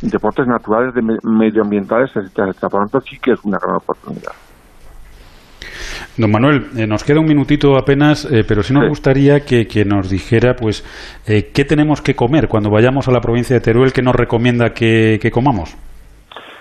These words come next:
Speaker 1: Mire usted, es que va a tener una... una, eh, depende a cada, a la zona que vaya usted, ¿eh?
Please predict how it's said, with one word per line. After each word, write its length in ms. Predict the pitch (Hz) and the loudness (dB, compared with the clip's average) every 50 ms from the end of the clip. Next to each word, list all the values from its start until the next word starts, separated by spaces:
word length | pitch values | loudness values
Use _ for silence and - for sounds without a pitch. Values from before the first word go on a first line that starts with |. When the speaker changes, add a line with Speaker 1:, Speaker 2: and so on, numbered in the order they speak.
| - _ _ | -20 _ _
Speaker 1:
Mire 160 | 120 127 139 | 2 2 2
usted, 240 | 135 135 - 104 90 - - - _ _ _ - | 2 0 -2 -4 -4 -4 -10 -20 _ _ _ -4
es 120 | 113 110 | -4 -4
que 120 | - 160 160 | -2 -2 0
va 80 | 156 | -2
a 40 | 151 | 0
tener 180 | - 156 143 139 | -2 -2 -2 0
una... 280 | 131 131 139 135 131 - - - | 0 0 0 -2 -2 -4 -6 -14
una, 340 | - 127 135 139 135 127 - - _ _ _ _ | -8 -4 -2 0 0 -2 -2 -6 _ _ _ _
eh, 160 | 117 117 110 - - | -2 -2 -2 -2 -6
depende 360 | - - 117 - 139 139 165 | -8 -8 -2 -2 0 0 0
a 20 | - | 0
cada, 240 | 180 160 147 131 - - | 0 0 0 -2 -2 -4
a 180 | 127 120 117 117 | -4 -2 -2 -2
la 120 | 113 117 | -4 -6
zona 240 | - - 131 127 117 | -8 -6 -4 -4 -4
que 160 | - - 123 | -4 -6 -4
vaya 200 | 113 110 110 107 | -2 -2 -2 -2
usted, 240 | 101 - - 160 175 202 - _ _ _ _ _ _ _ _ - - - - | -4 -6 -4 -4 -4 -4 -6 _ _ _ _ _ _ _ _ -20 -20 -6 0
¿eh? 160 | 113 123 135 | 0 0 0